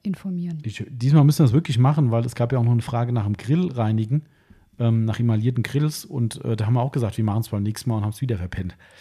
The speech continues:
Speaker 1: Okay, ich nehm das mal in die Hand.
Speaker 2: Toll.
Speaker 1: Ah?
Speaker 2: Ja, ja, nix. Ich seh schon. Der Marcel hat auch schon gesagt, der ist gest-, der hat sich vorhin vertan. Er hat gemeint, ja, dann muss er den Podcast beim nächsten Mal,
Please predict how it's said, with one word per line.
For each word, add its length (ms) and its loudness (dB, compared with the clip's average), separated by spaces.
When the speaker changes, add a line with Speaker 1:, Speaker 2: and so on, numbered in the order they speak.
Speaker 1:
Okay, 280 -2
ich 260 -8
nehm 180 0
das 160 -4
mal 160 -4
in 100 -6
die 120 -6
Hand. 240 -8
Speaker 2:
Toll. 220 4
Speaker 1:
Ah? 100 6
Speaker 2:
Ja, 240 6
ja, 60 4
nix. 240 0
Ich 80 -16
seh 120 6
schon. 200 2
Der 60 0
Marcel 280 0
hat 80 0
auch 80 0
schon 120 -2
gesagt, 200 -2
der 80 -2
ist 160 -8
gest-, 200 -10
der 260 -2
hat 100 2
sich 120 -10
vorhin 200 0
vertan. 400 0
Er 40 2
hat 120 -4
gemeint, 260 2
ja, 80 2
dann 100 4
muss 160 2
er 120 4
den 120 0
Podcast 400 -2
beim 100 2
nächsten 320 -2
Mal, 240 0